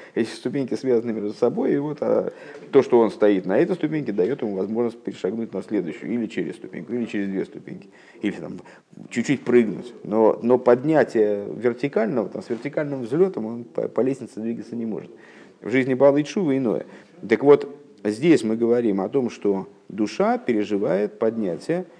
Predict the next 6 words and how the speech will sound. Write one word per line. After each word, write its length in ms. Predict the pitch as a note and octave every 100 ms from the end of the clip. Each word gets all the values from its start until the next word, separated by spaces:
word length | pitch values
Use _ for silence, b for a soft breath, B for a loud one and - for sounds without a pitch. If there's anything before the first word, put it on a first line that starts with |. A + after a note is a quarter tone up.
| B -
несопоставимое 1000 | C3 F3 F3+ C#3+ - B2+ D#3+ G3 E3+ C#3+
совершенно, 560 | C3 C#3 - C3 F2+
качественно, 680 | - D#3+ C3+ - G#2+ G2+ G2 - _ -
э, 320 | F#2+ F#2+ G2
до 440 | A2+ D3+ B2 - C#3
уровня, 460 | B2 F#2+ F2 -